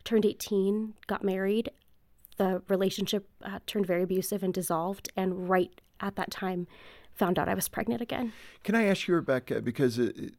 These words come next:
Speaker 2: you know, we're going through the kind of the clinical aspects of this, but what were you feeling and thinking? I'm sure there may be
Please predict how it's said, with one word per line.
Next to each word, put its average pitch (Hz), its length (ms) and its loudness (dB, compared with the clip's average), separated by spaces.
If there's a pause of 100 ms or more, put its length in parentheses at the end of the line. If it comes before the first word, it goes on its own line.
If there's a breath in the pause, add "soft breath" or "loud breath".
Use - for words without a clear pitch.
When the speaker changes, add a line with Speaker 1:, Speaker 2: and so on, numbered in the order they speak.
Speaker 2:
you 117 160 -2
know, 117 100 4
we're 113 80 2
going 117 300 2
through 110 480 2
the 98 420 -2
kind 110 300 -4
of 95 180 -4
the 98 80 -2
clinical 117 540 -2
aspects 92 520 -4
of 64 80 -6
this, 67 220 -6
but 85 160 -2
what 107 340 0
were 113 220 -2
you 110 400 0
feeling 131 560 0
and 82 160 -6
thinking? 73 500 -4
I'm 92 140 -4
sure 139 320 2
there 110 180 4
may 113 260 2
be 107 400 -2